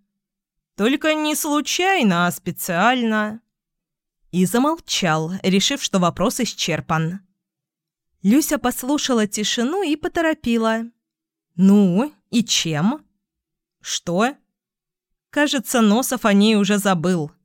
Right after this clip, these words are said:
С ним такое бывало, когда он работал над материалом. "Лада Ветрова". "А, тебе данные нужны",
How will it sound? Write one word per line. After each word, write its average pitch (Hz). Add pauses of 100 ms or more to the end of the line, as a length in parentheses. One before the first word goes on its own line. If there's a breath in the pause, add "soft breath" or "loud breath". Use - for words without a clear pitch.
(520)
С -
ним 370
такое 302
бывало, 202
когда 196
он 190
работал 196
над 190
материалом. 196 (920)
"Лада 214
Ветрова". 208 (920)
"А, 196
тебе 202
данные 233
нужны", 170